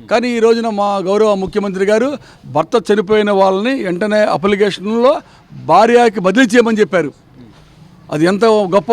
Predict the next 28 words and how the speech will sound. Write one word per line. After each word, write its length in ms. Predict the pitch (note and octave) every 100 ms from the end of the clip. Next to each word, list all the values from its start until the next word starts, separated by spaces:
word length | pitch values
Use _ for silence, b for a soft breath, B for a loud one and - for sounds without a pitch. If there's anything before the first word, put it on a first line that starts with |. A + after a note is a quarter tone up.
| A#3
అయినట్టు 280 | A3+ A3 G3
నిర్ణయం. 300 | G#3+ G#3 A3 A3 -
వెంటనే 300 | G#3+ B3+ B3+
రెండో 200 | G#3+ A#3 B3
నెల 120 | C4 G#3
భార్యకి 320 | A#3 C4 A#3 A3 G3+
ఆటోమేటిక్‌గా 480 | B3 A#3 A#3+ B3 A#3 G3+ - E3
భర్త 220 | F3 F#3+ F#3
డెత్ 140 | F#3 A#3
సర్టిఫికేట్ 280 | A3+ A3 F#3+
చూపిస్తే, 300 | G#3+ G#3+ C4 D#4 B B -
ఆధార్ 220 | G3+ A3 G#3
కార్డు, 160 | G#3 G3+
రేషన్ 220 | F3+ G3+
కార్డు 180 | G#3 F3+
చూపిస్తే 280 | G3+ A3+ D4 C4+ B - F3+
ఆవిడకి 220 | G#3+ F#3+
బదిలీ 180 | G#3+ B3+ G#3+
చేస్తా 200 | F#3+ F3
ఉన్నారు. 220 | E3 D#3 C#3+ B C3+ -
నూతన 260 | G3+ A3+ A#3 F#3+
పింఛన్లు 340 | G3+ A3+ A3+ G3
ఇవ్వలేదన్నారు. 640 | G3+ G3+ G3+ G3 F#3 D#3+ C#3+
నూతన 240 | F#3 G#3+ G3+
పింఛన్లు 280 | G3+ G3 F3
ఇస్తా 160 | D#3 F3+ E3+
ఉన్నాం. 240 | E3 F3+ E3+ - B - D#3
రేపు 180 | F#3+